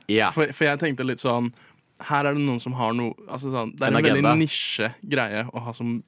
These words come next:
Speaker 2: blytesting.
Speaker 1: Hun, eh, jobber med å liksom vise fram,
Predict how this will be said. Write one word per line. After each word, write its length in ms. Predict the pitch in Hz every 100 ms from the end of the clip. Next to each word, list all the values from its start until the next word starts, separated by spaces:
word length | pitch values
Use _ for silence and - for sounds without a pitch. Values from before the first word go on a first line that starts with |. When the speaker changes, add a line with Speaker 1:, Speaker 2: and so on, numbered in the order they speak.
| -
Speaker 2:
blytesting. 800 | 127 131 131 107 - 101 - 127
Speaker 1:
Hun, 300 | 135 135 135
eh, 260 | 131 131 127
jobber 420 | 139 143 117 117
med 240 | 110 107 104
å 100 | 107
liksom 440 | 107 110 98 95 95 _ _ _
vise 460 | 101 117 117 - 92
fram, 420 | - 98 101